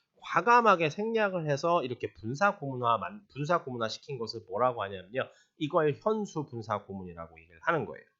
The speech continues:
아시겠죠? "선생님, 전 지금 도저히 무슨 말인지 못 알아듣겠는데요." 라고 하시면 강의 잠깐 끊으시고 아까 전에 제가 여기 요거 일 번 여기서부터 표시했던, 여기서부터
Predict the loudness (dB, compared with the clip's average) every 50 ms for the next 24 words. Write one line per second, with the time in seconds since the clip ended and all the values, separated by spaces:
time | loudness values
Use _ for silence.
0 | _ _ _ _ _ _ _ _ _ _ _ _ _ _ _ _ -12 -8 -8 -6
1 | -6 -6 -6 -4 -4 -4 -6 -6 _ _ _ _ _ _ _ _ _ _ -6 0
2 | 0 0 2 2 0 -2 -2 0 4 6 8 8 8 8 6 6 4 6 4 4
3 | 4 2 0 0 2 2 2 2 0 0 -4 -10 -10 -8 -6 -6 -4 -2 0 2
4 | 2 2 2 0 -2 -4 -2 -2 -4 -4 -4 -8 -8 -8 -8 -8 -10 -8 -4 -2
5 | -2 -2 -2 -2 -2 -2 -2 -2 0 2 2 2 2 0 -2 -2 -4 -4 -4 -4
6 | -4 -4 -2 0 0 0 0 -2 _ _ _ _ -2 -2 0 0 0 0 2 2
7 | 2 4 4 4 4 4 2 0 0 -2 -4 -6 -6 -6 -4 -2 0 0 0 -2
8 | -2 -4 -6 -4 -4 -4 -4 -4 -6 -6 -8 -10 -12